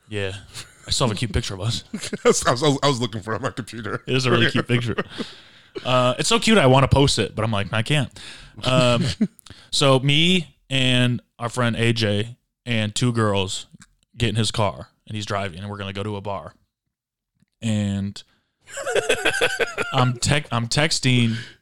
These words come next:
Speaker 1: some other girl, right? And I say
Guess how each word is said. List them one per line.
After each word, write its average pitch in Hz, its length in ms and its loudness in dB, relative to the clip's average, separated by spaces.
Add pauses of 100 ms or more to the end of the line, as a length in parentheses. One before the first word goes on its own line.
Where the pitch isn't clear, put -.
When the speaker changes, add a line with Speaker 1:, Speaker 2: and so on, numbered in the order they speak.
(340)
Speaker 1:
some 123 220 0
other 107 160 2
girl, 80 260 -14 (240)
right? 110 220 -4 (840)
And 107 600 -6
I 110 100 -6
say 113 640 0